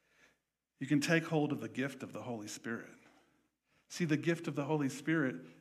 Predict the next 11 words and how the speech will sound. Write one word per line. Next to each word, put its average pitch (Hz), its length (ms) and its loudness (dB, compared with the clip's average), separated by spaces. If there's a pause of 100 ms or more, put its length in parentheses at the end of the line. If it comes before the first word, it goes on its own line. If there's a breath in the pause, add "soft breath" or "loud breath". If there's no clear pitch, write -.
is 123 120 -8
not, 151 400 0 (280 soft breath)
is 147 100 -2
not 175 260 2
part 170 260 4
of 147 120 0
salvation. 127 720 2
It's 127 160 -4
a 147 40 -6
separate 123 460 -2
thing. 135 380 -2